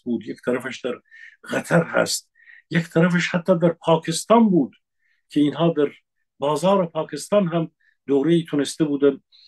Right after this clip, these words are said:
از طریق اونها هم این تحریم‌ها رو از طریق چند شرکت و چند بانک پاکستان دور بزنن.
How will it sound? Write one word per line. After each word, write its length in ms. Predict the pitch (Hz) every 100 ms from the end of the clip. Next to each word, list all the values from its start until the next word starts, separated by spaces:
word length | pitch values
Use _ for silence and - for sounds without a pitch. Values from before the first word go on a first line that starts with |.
| _
از 180 | - -
طریق 320 | - 143 160
اونها 380 | 143 131 127 185
هم 280 | 156 156 143 _ _ _ -
این 360 | 151 143 123 _ _ _ _ _ _ _ -
تحریم‌ها 540 | 143 120 135 120 143
رو 280 | 147 139 - _ _ _
از 180 | - -
طریق 300 | - 131 143
چند 340 | 139 - 165 156
شرکت 480 | - 135 - 139
و 60 | 120
چند 280 | - 147 127
بانک 340 | 139 175 165
پاکستان 720 | 139 127 117 113 - 147 147 _ - _ -
دور 240 | 170 175
بزنن. 460 | 135 110 104 95